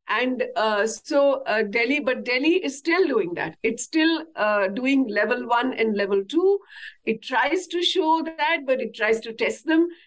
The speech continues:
And it used to go to town telling us that teaching at the right level, you know, so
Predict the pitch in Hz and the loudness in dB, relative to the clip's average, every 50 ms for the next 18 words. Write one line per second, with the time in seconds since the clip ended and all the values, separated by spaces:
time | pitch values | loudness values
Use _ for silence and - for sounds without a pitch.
0 | _ _ - 220 240 247 254 - - 285 311 311 320 339 370 359 - - 392 370 | _ _ -2 -2 -2 -2 -4 -4 -2 -2 -2 2 2 2 2 2 2 0 0 0
1 | 277 - 285 302 320 320 320 302 269 - 349 277 247 294 339 370 320 160 156 - | 0 0 0 0 0 0 -4 -10 -14 -4 -2 0 2 2 0 0 -2 -4 -6 -4
2 | 262 247 240 254 285 285 294 302 311 311 - 277 269 262 - - 277 294 311 311 | -2 -2 0 0 -2 -2 0 -2 -2 -2 -2 -4 -4 -4 -2 -2 -2 -2 -2 0
3 | 349 415 392 370 349 - 262 269 269 262 262 254 247 220 220 196 226 254 262 - | 0 0 2 0 0 -2 -2 -4 -4 -2 -2 -2 -2 0 -2 -2 -2 -2 -4 -8
4 | - 240 208 196 214 208 214 190 - - - _ _ _ _ _ _ _ - 214 | -8 -4 0 0 2 2 2 0 -2 -4 -12 _ _ _ _ _ _ _ -6 0
5 | 240 269 294 285 - 277 - - - 254 | 2 2 2 2 -2 -4 -10 -4 -2 0